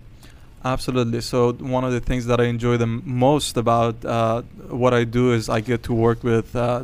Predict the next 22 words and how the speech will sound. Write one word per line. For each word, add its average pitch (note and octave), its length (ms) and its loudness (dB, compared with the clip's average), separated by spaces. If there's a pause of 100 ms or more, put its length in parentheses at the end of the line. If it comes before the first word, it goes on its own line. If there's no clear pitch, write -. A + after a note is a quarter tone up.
(100)
two - 140 0
of A#2+ 80 4
my A2+ 140 0
best A2+ 260 -2
friends A#2 280 -2
who B2 100 -2
are A#2 80 2
my A2+ 160 0
business A2+ 360 -2
partners, A#2+ 640 -4
and, A#2 460 -4
uh, A#2+ 220 -2
we A#2 140 -4
started A#2 320 -2
the A#2 40 -6
company A#2+ 380 -4
together A#2 480 -4
back A2+ 260 -8
in A2+ 100 -10
two A#2+ 120 -8
thousand A#2 420 -4
nine, A#2 380 -4